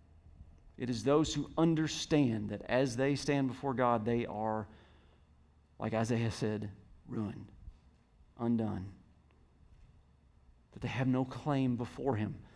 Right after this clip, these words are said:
on their own. Why is it that we need this alien righteousness, this other righteousness that only Christ can give us? Because ours as, is as filthy rags. It does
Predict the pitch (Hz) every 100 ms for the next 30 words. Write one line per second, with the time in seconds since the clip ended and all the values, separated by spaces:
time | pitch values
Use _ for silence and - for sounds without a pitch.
0 | - - 123 123 110 117 104 98 - -
1 | 113 135 143 139 147 147 127 143 135 139
2 | 135 123 - 123 131 135 127 117 117 -
3 | 107 - - - 113 - - 143 143 139
4 | 123 113 - 95 104 107 - - - 113
5 | 123 120 120 113 104 - 110 110 101 104
6 | - - - 117 117 - 120 123 131 127
7 | - - 117 123 - - - _ _ _
8 | - 127 113 - 131 117 107 - - -
9 | - - - _ _ - - _ _ _
10 | _ _ _ - - _ - - - -
11 | - - - 123 - 107 139 127 127 110